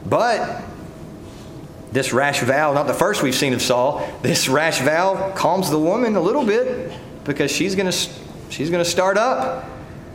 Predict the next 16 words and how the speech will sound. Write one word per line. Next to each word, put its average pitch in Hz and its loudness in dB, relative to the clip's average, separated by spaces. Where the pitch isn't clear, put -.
She's 123 0
gonna 151 2
continue 170 2
with 139 0
this 143 0
illegal 139 2
and 131 2
this 127 0
wicked 139 2
activity. 127 2
Look 151 2
at 220 0
verse 170 2
eleven 143 2
through 143 0
nineteen. 131 0